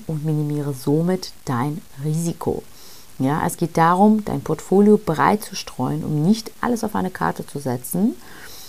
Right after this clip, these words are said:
In dieser Folge bespreche ich auch mit dir, warum es wichtig ist und warum es effektiv sein kann, zu diversifizieren.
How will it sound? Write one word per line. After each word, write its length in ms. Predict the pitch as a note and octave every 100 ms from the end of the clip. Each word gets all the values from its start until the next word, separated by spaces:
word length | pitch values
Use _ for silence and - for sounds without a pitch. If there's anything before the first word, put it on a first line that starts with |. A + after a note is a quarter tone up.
| - - - - -
In 120 | F#3
dieser 320 | E3 F3+ F#3+ F3+
Folge 520 | F#3+ G3 G#3 G#3 - -
bespreche 440 | - F3 - G#3+
ich 120 | G#3+ -
auch 140 | -
mit 180 | F3 D#3+
dir, 160 | D#3+
warum 340 | D#3 D3 F3+ F#3+
es 220 | - -
wichtig 440 | D3+ D#3+ - D#3 -
ist 280 | C#3+ - - - -
und 80 | D#3+
warum 220 | D#3 D#3+
es 120 | -
effektiv 600 | C#3+ - - - F#3+ -
sein 240 | E3 D3+
kann, 380 | C#3+ - F3 G#3 - - - - - - - - -
zu 140 | D3+
diversifizieren. 1120 | C#3 B2 C#3 - C3 B2+ - C#3 C3+ - D3+